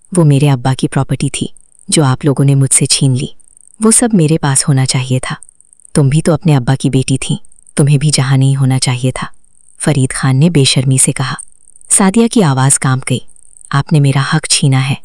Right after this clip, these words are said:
कोई हक नहीं छीना मैंने," फरीद खान गुस्से में बोला,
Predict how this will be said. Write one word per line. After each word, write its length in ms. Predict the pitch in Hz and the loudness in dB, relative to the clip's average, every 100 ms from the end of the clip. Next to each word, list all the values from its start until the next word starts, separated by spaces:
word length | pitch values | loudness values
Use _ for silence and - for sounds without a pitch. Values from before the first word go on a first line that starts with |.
| - - - - | -16 -20 -20 -8
कोई 220 | - 151 143 | 2 2 2
हक 160 | 147 - | -2 2
नहीं 160 | 139 | 2
छीना 320 | 139 - 135 131 | 2 2 2 2
मैंने," 280 | 131 135 - - - - - | 0 -2 -6 -18 -20 -20 -18
फरीद 320 | - 143 139 - | -4 0 0 -2
खान 260 | - 135 | -2 0
गुस्से 300 | 135 135 - | 0 0 2
में 140 | 131 123 | 0 0
बोला, 240 | 131 | -2